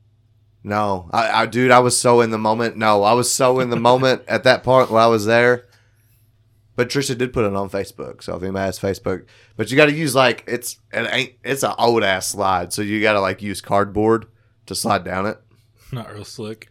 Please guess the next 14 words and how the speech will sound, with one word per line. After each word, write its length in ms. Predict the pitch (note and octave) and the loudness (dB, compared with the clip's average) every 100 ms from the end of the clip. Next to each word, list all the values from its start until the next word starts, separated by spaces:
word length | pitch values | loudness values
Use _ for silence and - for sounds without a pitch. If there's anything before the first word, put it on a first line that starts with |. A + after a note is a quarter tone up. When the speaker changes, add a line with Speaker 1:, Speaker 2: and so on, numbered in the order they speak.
| - | -16
Speaker 1:
Not, 160 | A2 | -14
yeah, 200 | G2 E2 | -12 -12
not 180 | F2 F2 | -12 -14
real 140 | F2 E2+ | -14 -14
slick. 500 | - F#2+ E2+ - _ _ _ _ _ _ _ | -12 -10 -10 -12 _ _ _ _ _ _ _
So 720 | - A#2 A2 A2 A2 G#2 - _ _ _ _ _ _ _ _ _ _ _ - | 0 4 6 6 2 0 -8 _ _ _ _ _ _ _ _ _ _ _ -6
we're 80 | A#2 | -4
fixing 360 | - D#3+ D3+ | 2 2 2
to 60 | D3+ | 2
go 160 | C3+ | 8
out 220 | C3+ C3 B2+ | 10 10 6
on 120 | B2+ | 0
the 60 | B2 | -2
town. 540 | A2+ G#2+ G#2 G2+ G2 | 0 2 2 0 -6